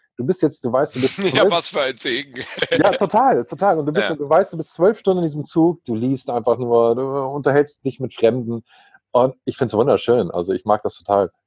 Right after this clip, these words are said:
Speaker 2: Ja, ich total auch. Also, wie gesagt, da kann ja die Reise schon losgehen, ne? Also, ähm, nicht, dass die Reise oder der Urlaub erst beginnt, wenn man dann dort aufschlägt, wo man eigentlich hin möchte, sondern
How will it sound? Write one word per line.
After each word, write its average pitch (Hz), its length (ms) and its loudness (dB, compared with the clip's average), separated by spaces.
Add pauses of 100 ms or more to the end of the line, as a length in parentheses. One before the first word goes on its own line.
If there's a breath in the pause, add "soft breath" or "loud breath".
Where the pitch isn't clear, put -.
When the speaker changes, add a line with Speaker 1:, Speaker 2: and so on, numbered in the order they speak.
(960 loud breath)
Speaker 2:
Ja, 160 180 4
ich 196 100 0
total 175 380 2
auch. 131 260 4
Also, 135 240 0 (420)
wie 151 120 -4
gesagt, 147 420 -2 (100)
da 143 160 0
kann 156 220 -2
ja 170 100 2
die 151 120 2
Reise 135 400 2
schon 131 180 -4
losgehen, 120 480 -8
ne? 160 140 -4
Also, 127 280 -4 (480 loud breath)
ähm, 123 380 -4
nicht, 127 180 -6
dass 127 120 -2
die 135 140 -6
Reise 131 340 0
oder 123 100 0
der 120 140 -2
Urlaub 143 260 2
erst 131 320 0
beginnt, 170 560 0
wenn 139 180 2
man 135 220 0
dann 127 220 0
dort 139 260 2
aufschlägt, 135 600 0
wo 139 100 -8
man 127 160 -4
eigentlich 120 320 -4
hin 156 160 -6
möchte, 143 300 -4
sondern 131 280 -6